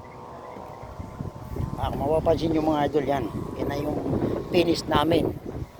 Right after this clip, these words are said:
Yan. Ilang araw na tayo, idol? Thirteen days. Ah, thirteen days na ngayon.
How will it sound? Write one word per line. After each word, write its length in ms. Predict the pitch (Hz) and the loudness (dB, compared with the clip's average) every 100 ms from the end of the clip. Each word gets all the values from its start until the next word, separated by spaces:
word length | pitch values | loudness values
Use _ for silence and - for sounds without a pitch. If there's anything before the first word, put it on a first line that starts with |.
| - - - - - | -10 -10 -10 -10 -8
Yan. 160 | 139 117 - - - - | -8 -12 -16 -18 -20 -6
Ilang 220 | 185 226 | 4 8
araw 220 | 262 277 285 | 12 12 12
na 80 | 294 | 10
tayo, 160 | 294 294 | 10 12
idol? 200 | 330 330 226 - - - - - - - | 12 10 8 -4 -14 -20 -20 -20 -20 2
Thirteen 400 | 247 247 294 277 330 | 4 6 6 8 10
days. 480 | 349 - - - - - - - - - - - - | 10 8 -2 -8 -14 -20 -20 -20 -20 -20 -20 -14 6
Ah, 160 | 233 262 | 8 10
thirteen 400 | 247 220 262 254 | 8 6 4 4
days 160 | 262 | 4
na 160 | 254 277 | 4 8
ngayon. 560 | 302 311 208 151 127 | 10 10 8 2 -2